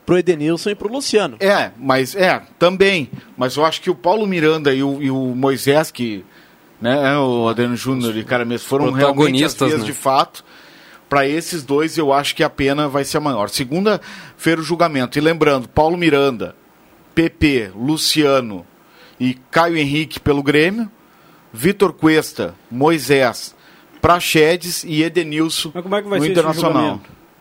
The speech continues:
Speaker 4: Os jogadores têm que ir ao julgamento? Eles são
Speaker 2: Não, acho que é videoconferência,
Speaker 4: Faz
Speaker 2: fica só os advo-,
Speaker 4: ah,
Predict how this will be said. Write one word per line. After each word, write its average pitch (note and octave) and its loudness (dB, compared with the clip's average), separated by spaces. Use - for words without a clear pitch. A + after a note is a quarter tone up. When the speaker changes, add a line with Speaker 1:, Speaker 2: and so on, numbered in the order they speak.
Speaker 4:
Os D3+ -2
jogadores E3 -2
têm F3+ -2
que E3+ -8
ir A3 0
ao F#3+ -2
julgamento? D#3+ -2
Eles C#3+ -4
são C#3+ -2
Speaker 2:
Não, G3+ -2
acho C#3+ -2
que F3 -2
é D#3 -2
videoconferência, F3 -2
Speaker 4:
Faz D#3+ 0
Speaker 2:
fica F#3 -2
só G3 -4
os F#3+ -2
advo-, E3+ -2
Speaker 4:
ah, D#3+ 0